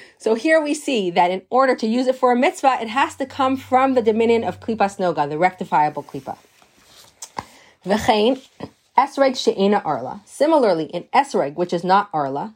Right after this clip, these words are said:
the forbidden fruit, of a tree's first three harvests. And now, actually, the note belongs here. So we're gonna skip to the note and we're gonna come back. Sheha'orla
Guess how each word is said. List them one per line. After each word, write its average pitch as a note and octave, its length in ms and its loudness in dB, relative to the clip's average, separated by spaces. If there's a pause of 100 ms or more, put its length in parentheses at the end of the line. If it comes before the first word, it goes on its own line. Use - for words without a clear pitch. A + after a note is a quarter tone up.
the F3 120 -20
forbidden G3 500 0
fruit, F3 400 -4 (1160)
of G3 120 2
a F#3+ 60 0
tree's G#3 380 -2
first G#3+ 480 0
three F3+ 320 -4
harvests. C#3+ 760 -6 (480)
And G3+ 120 2
now, G#3 180 4
actually, B3 300 0
the A3+ 100 2
note G#3 200 0
belongs F#3 420 2
here. C#3 240 -4
So F3 120 -6
we're E3 60 -4
gonna F3+ 160 0
skip A3 260 -4
to - 80 -10
the G3+ 100 0
note F3+ 220 4
and E3 100 0
we're D#3+ 100 -4
gonna D3+ 180 -4
come D#3 180 -8
back. D3+ 360 -4 (680)
Sheha'orla C4 920 2